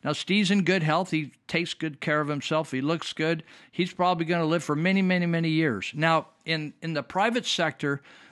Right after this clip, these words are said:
there's nobody that's making that kind of money with the amount of money Steve put into the retirement fund. There's no way that he could ever g-, generate that kind of money for the rest of his life. That's why it's a Ponzi scheme.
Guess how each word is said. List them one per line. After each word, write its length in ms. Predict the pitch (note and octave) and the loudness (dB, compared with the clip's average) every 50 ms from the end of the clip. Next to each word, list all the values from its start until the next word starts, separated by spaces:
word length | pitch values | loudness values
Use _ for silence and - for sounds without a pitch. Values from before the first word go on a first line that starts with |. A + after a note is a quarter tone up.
| _ | _
there's 280 | - D3+ D#3 D3 A2+ B2+ | 0 0 0 0 0 0
nobody 680 | D3+ E3 F#3 A3 A#3 A#3 G3 F3+ G3 F3 D#3+ E3 D#3+ D3+ | 0 2 4 4 4 4 4 2 2 2 2 2 0 0
that's 280 | C#3 D3+ D3+ C#3+ - - | 0 -2 -2 -2 -2 -4
making 420 | D#3+ D#3+ E3+ E3+ - E3 D3 D3 | -2 0 -2 0 -2 -2 -4 -2
that 220 | D#3 F3+ F#3+ - | 0 -2 -2 -2
kind 240 | - - F#3+ F3+ F3+ | -2 0 0 0 2
of 80 | E3 D3+ | 0 0
money 460 | D#3 E3+ E3+ D#3 C3+ C3 C3+ B2+ - _ _ _ _ _ _ _ _ | 2 2 2 2 2 0 -2 -4 -6 _ _ _ _ _ _ _ _
with 280 | - D3 D3 D#3+ D3+ - | -6 -2 -2 -2 -2 -2
the 80 | - D3 | -2 -2
amount 320 | C3+ D3+ F3+ G3 G#3+ G#3+ | -2 0 0 2 2 2
of 60 | G3+ | 0
money 240 | F#3+ F3+ F3 E3+ D3 | 0 0 -2 -2 -4
Steve 500 | - - - - G3 G#3 G#3+ G#3+ E3+ C3 - | -4 -4 -4 -2 -2 0 0 -2 -2 -6 -6
put 200 | - - F3+ E3 | -4 -2 -2 0
into 220 | E3+ F3 F#3 E3+ D3+ | 0 -2 -2 -2 -2
the 140 | C#3+ C#3+ | -2 -2
retirement 640 | C3 B2+ C3 C3 - F3+ F3+ F#3+ F#3+ E3 C#3 A#2+ - | -2 -4 -4 -2 0 2 2 2 2 2 0 -2 -2
fund. 200 | - C#3 C3+ C#3 | -2 -2 -2 0
There's 220 | C3+ C#3 C#3 B2 D3 | 0 -2 -2 0 0
no 320 | E3+ F3 F#3+ G#3+ A3+ A3+ | 0 2 4 4 4 4
way 480 | G#3 G3 G3 G3 F#3+ E3+ D3 C#3 C3 - - - - _ _ - | 4 2 2 2 2 2 2 0 -2 -4 -8 -20 -20 _ _ -4
that 120 | D#3 D#3+ | -2 -2
he 160 | D3+ D#3 F#3 | -2 -2 -2
could 200 | E3+ - D#3 C#3+ | -2 -2 -4 -4
ever 480 | - F3+ G3 G3+ F#3 G3 F#3+ F3 D#3+ C3+ - - D3 C#3+ B2+ | -2 -2 -2 0 0 0 0 0 -2 -4 -8 -14 -16 -14 -10
g-, 160 | - E3 - _ - - C#3+ | -8 -10 -10 _ -14 -16 -14
generate 640 | A#2 A2+ C3+ F#3 G3+ G3 F3+ D3+ C#3+ D3 D3+ A#2+ C3 | -6 -2 0 0 2 2 2 2 2 0 0 -2 0
that 260 | D3+ F3 F#3 F3 - | 0 0 0 0 0
kind 200 | - F#3+ F#3 F3 | 0 0 2 2
of 80 | D#3+ D#3 | 2 2
money 320 | E3 F3 F3 D#3+ C#3 C#3 | 2 2 2 0 0 -2
for 220 | C3+ - - E3 D#3 | -4 -4 -2 -2 -2
the 140 | C#3+ C#3+ | -2 -2
rest 320 | C#3+ D#3 E3 E3+ D#3+ - - | -2 0 -2 -2 -4 -6 -8
of 80 | C#3 | -8
his 160 | C3+ C3 B2 D#3+ | -6 -6 -4 -2
life. 420 | D#3+ D#3+ D3 C3+ A#2 G#2+ - - - - - - - - _ - | 0 0 0 0 -2 -4 -8 -12 -20 -20 -20 -20 -20 -12 _ 0
That's 260 | D3 F3 F#3+ - - | 2 2 2 0 0
why 180 | F3+ F3+ F3+ | 2 2 2
it's 140 | E3+ E3 - | 2 2 0
a 80 | E3+ D3+ | -4 -6
Ponzi 580 | - - - F#3 G3 G#3 G3+ F3 C3 C#3 C3 | -6 -4 -2 2 2 4 4 2 2 0 -4
scheme. 440 | A#2 - - - C#3 B2 G#2+ G2+ - | -4 -4 -4 -4 -4 -6 -6 -8 -12